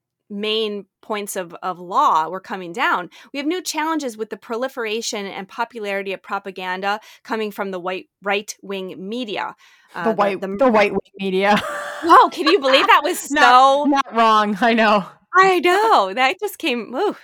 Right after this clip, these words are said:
Speaker 1: okay. Well, anyway, you could see where, where I, how I feel about it.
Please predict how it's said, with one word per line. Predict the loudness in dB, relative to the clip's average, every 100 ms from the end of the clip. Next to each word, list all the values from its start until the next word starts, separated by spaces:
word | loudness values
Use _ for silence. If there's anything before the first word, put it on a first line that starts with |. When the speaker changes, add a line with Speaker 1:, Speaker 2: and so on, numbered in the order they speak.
| _ -12
Speaker 1:
okay. | -4 2 2 2 -10 -12 -12 _ _ -20 -12
Well, | 0 0 0 _ -10
anyway, | -8 -6 -8 -12
you | -14
could | -12 -12
see | -8
where, | -6 -6 -8 _ -10
where | -6
I, | -6
how | -6 -4
I | -4
feel | -4 -4
about | -4 -6
it. | -8